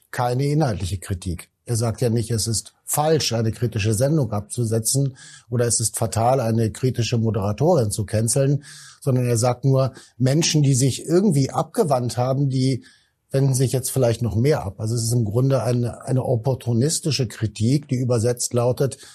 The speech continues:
„Treibt's nicht so weit, dass mir meine eigenen Wähler davonrennen.“ Er hat zwar erst in zwei Jahren Landtagswahlen, aber da denkt er offenbar schon daran. Also das ist keine wirkliche inhaltliche Kritik, sondern das ist das, wo Günther jetzt offenbar meint, es ist opportun, es zu äußern.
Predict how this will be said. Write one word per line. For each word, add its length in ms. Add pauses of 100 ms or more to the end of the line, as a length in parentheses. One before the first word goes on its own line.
(120)
„Treibt's 340
nicht 160
so 220
weit, 240
dass 140
mir 140
meine 320
eigenen 360
Wähler 240
davonrennen.“ 840 (260)
Er 80
hat 120
zwar 140
erst 240
in 100
zwei 240
Jahren 220
Landtagswahlen, 880
aber 420 (580)
da 160
denkt 280
er 140
offenbar 380
schon 560
daran. 640 (320)
Also 200 (120)
das 240
ist 400
keine 420
wirkliche 380
inhaltliche 560
Kritik, 480
sondern 320
das 180
ist 220
das, 260
wo 240
Günther 320
jetzt 220
offenbar 400
meint, 400
es 100
ist 140
opportun, 500
es 140
zu 140
äußern. 340